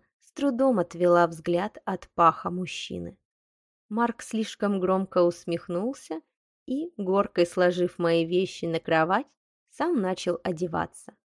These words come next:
Я всё же наблюдала за ним искоса, краем взгляда, потому что за таким образчиком прекрасного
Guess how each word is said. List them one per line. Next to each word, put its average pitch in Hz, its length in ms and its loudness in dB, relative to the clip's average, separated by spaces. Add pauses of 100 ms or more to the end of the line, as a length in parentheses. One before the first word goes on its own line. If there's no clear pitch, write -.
(420)
Я 339 200 2
всё 208 300 -2
же 214 120 -2
наблюдала 190 680 2
за 180 160 -2
ним 175 240 0
искоса, - 680 -8 (260)
краем 185 380 0
взгляда, 165 600 -2 (360)
потому 254 340 2
что 233 220 -4
за 208 160 -4
таким 233 520 -2
образчиком 185 840 -2
прекрасного 180 840 -4